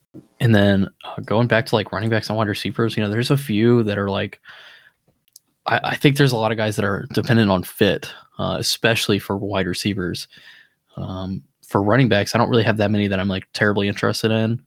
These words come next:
left on the board. But for wide receivers, you know, just a couple that I'm interested in are Slade Bolden, Khalil Shakir, um, Kyle Phillips, uh,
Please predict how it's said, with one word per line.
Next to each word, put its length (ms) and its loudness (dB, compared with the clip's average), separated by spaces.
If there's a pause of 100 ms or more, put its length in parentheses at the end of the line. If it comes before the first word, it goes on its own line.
(140)
left 260 -2
on 100 0
the 60 -4
board. 460 -2 (520)
But 220 0
for 100 -2
wide 180 2
receivers, 760 0
you 140 -6
know, 140 -6
just 160 -4
a 60 0
couple 260 0
that 100 4
I'm 140 0
interested 440 -2
in 200 -4
are 420 0 (400)
Slade 360 2
Bolden, 500 4 (100)
Khalil 300 2
Shakir, 640 0 (500)
um, 540 -4
Kyle 240 2
Phillips, 640 0 (720)
uh, 220 -6